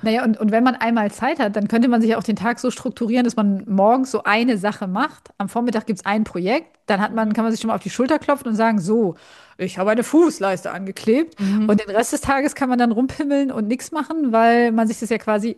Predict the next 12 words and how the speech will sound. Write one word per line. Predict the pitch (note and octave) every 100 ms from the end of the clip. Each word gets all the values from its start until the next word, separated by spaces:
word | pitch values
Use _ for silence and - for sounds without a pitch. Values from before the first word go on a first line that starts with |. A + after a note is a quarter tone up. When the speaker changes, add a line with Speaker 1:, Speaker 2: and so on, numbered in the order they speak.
| -
Speaker 1:
verdient | - - G3 G3 F3+ G#3+ B3 -
hat, | E3+ E3
auch | F3 E3+
wenn | G3+
es | G3+
ein | G3
bisschen | G3
Speaker 2:
Mhm. |
Speaker 1:
eklig | G3+ F#3 D#3 -
ist. | - - - - - -
So, | - E3
ne? | D#3 A3